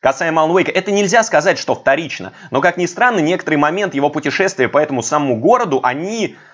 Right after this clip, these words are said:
напомнили мне, ещё раз, погоди, за дружа своего подниму, ну, я просто знаю этого чувака,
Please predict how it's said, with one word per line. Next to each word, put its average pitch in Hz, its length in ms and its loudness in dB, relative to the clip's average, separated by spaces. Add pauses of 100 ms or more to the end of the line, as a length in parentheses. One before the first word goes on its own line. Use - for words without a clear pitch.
(140)
напомнили 175 880 2
мне, 165 420 2 (380)
ещё 123 260 -2
раз, 117 120 -2
погоди, 120 320 -4
за 110 140 0
дружа 131 260 -2
своего 104 240 -4
подниму, 147 560 -6 (1400)
ну, 120 80 -4
я 120 80 4
просто 113 220 0
знаю 147 260 2
этого 95 260 -4
чувака, - 480 -2